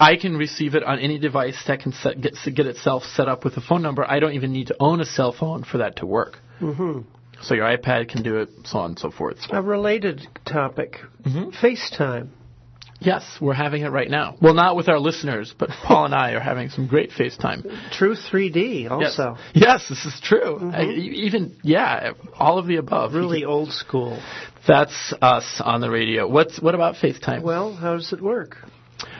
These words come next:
Speaker 1: Well, FaceTime is Apple's name for their video conferencing technology,
Speaker 2: Mm-hmm.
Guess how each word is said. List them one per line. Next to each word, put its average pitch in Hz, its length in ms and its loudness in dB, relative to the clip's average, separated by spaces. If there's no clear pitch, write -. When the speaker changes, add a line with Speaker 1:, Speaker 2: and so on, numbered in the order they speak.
Speaker 1:
Well, 214 160 10
FaceTime 240 580 4
is 175 300 0
Apple's 156 540 4
name 139 360 0
for 143 180 4
their 139 340 4
video 139 340 2
conferencing 127 640 -4
technology, 110 600 -2
Speaker 2:
Mm-hmm. 170 160 -6